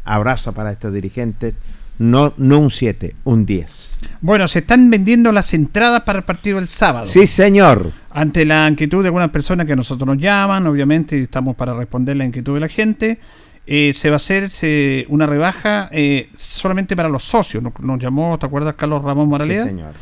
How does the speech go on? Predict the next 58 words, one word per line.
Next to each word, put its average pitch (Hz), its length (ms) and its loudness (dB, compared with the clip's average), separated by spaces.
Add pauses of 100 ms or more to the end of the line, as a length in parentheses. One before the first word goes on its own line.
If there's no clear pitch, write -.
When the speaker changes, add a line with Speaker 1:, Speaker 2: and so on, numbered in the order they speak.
(300)
Speaker 2:
Eh, 147 420 2
los 151 160 -2
socios 254 280 -2
que 190 80 -2
estaban 196 340 -2
costando 185 640 -4
tres 143 200 -2
mil 220 180 0
pesos, 262 440 -2
ahora 165 280 0
el 151 140 -4
valor 160 340 -4
va 185 40 -4
a - 20 -2
ser - 280 -2
dos 143 380 -2
mil 220 340 -2
pesos. - 420 -6
Speaker 1:
Me 123 120 2
parece, 117 460 -2 (100)
me 110 140 -6
parece. 107 340 -4
Merecido 139 500 4
para 120 180 2
los 110 100 2
Speaker 2:
Sí, - 80 4
Speaker 1:
socios - 260 2
que 113 80 -6
están 135 180 0
Speaker 2:
porque 147 140 4
Speaker 1:
al 143 60 2
Speaker 2:
ellos 139 100 2
Speaker 1:
día, 92 140 -2
Speaker 2:
han, 139 240 -2
Speaker 1:
Julio. 139 140 -10
Speaker 2:
han 135 60 -2
hecho 139 140 -8
un 135 80 0
aporte 147 500 -2
en 127 140 -2
comprar 127 400 -4
un 147 80 -4
carnet 143 480 -4
de 143 100 -4
treinta 120 300 -8
y 120 40 -4
dos, 147 140 -2
Speaker 1:
Sí. - 20 0
Speaker 2:
de 147 180 -4
cincuenta 117 280 -8
y 123 40 -4
dos, 151 120 -2
algunos 127 300 -6
más, 123 200 -8
de 120 80 -8
más 123 180 -6
de 135 80 -8
cien. 143 400 -4